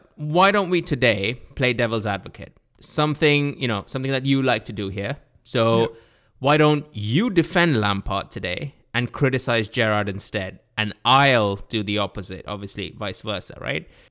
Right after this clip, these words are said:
Speaker 1: Maybe there's some element of fair play there.
Speaker 2: I think that's sensible. And it could potentially make the discussion a lot less, uh,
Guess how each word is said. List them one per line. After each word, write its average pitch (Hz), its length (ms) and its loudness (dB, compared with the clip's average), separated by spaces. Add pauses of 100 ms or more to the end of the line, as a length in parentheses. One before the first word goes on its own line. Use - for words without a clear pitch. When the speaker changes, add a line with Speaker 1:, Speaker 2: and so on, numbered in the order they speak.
(100)
Speaker 1:
Maybe 135 200 -2
there's 135 160 -2
some 139 100 -4
element 131 260 -2
of 120 80 -8
fair 131 180 -4
play 147 240 -4
there. 98 240 -8 (480)
Speaker 2:
I 131 40 -2
think 143 160 0
that's 95 180 -4
sensible. - 340 -10 (300)
And 95 760 -6 (840)
it - 160 -6
could 139 180 2
potentially 107 500 -4
make 95 200 -4
the 92 100 -6
discussion 92 480 -6
a 90 80 -4
lot 90 340 -4
less, 90 520 -8
uh, 92 340 -6